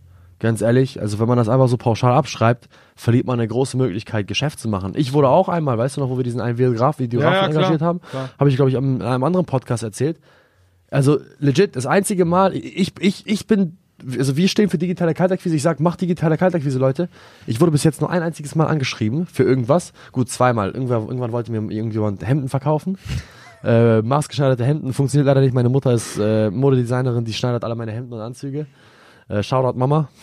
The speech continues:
Speaker 1: Ja. <laughs> Ja, und das andere Mal war tatsächlich dieser Videograf, der mich angeschrieben hat, gesagt hat, „Hey, braucht ihr Videos, YouTube, ich will euch mit euch einen YouTube-Kanal aufbauen“ und so weiter und so fort. Haben wir das für, für ein Partnerprojekt in Anspruch genommen.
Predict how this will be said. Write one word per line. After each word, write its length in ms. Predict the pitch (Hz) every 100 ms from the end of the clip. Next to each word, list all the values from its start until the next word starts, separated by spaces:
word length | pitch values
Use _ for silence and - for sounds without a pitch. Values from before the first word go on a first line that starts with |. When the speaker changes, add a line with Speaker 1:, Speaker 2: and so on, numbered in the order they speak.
| -
Speaker 1:
Ja. 200 | 117 131 -
<laughs> 1120 | 196 175 190 170 277 220 - 247 151 262 175 - _ - 269 466 - 240 196 175 160
Ja, 120 | 160 160
und 200 | - 185
das 140 | 185
andere 360 | 165 269 254 196
Mal 360 | 160 175 214
war 80 | 170
tatsächlich 260 | 175 202 196
dieser 160 | 196
Videograf, 480 | 175 180 170 202 202
der 120 | 185
mich 120 | 160
angeschrieben 380 | 175 202 - 170
hat, 80 | 170
gesagt 260 | 143 175 160
hat, 80 |
„Hey, 140 | 151 175
braucht 260 | 151 165
ihr 80 | 160
Videos, 460 | 151 165 170 165 -
YouTube, 340 | 156 175 180 151
ich 100 | 127
will 100 | 156
euch 180 | 139
mit 160 | 123 104
euch 160 | 127 131
einen 60 |
YouTube-Kanal 400 | 170 180 - 160
aufbauen“ 340 | 147 156 151 143
und 100 | 139
so 100 | 135
weiter 180 | 135
und 60 | 127
so 80 | 110
fort. 240 | - 202 - - - -
Haben 100 | 247
wir 40 | 233
das 120 | 196
für, 120 | 185
für 300 | - 160 -
ein 40 | 151
Partnerprojekt 540 | 226 285 180 127 123
in 80 | 104
Anspruch 300 | 123 - 120
genommen. 320 | 127 117 208